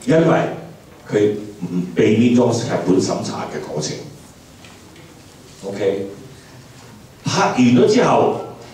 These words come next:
剪咯，改配對白咯，都可以踢過唔過咯。又冇 quota 啊，而家，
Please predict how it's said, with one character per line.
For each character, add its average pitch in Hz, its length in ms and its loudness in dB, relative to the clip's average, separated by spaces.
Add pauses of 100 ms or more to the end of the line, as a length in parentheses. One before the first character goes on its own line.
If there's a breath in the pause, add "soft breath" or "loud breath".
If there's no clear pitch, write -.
(120)
剪 127 300 -2
咯， 151 580 2
改 - 80 -6 (280)
配 113 260 4
對 113 140 0 (100)
白 101 80 -4 (100)
咯， 123 280 2
都 196 100 4
可 139 240 4
以 - 300 2 (720)
踢 - 60 -6 (180)
過 110 100 0
唔 - 60 0
過 101 300 2
咯。 127 280 2 (1500)
又 107 100 2
冇 101 240 2
quota 143 360 2
啊， - 180 0
而 - 160 -2
家， - 240 -4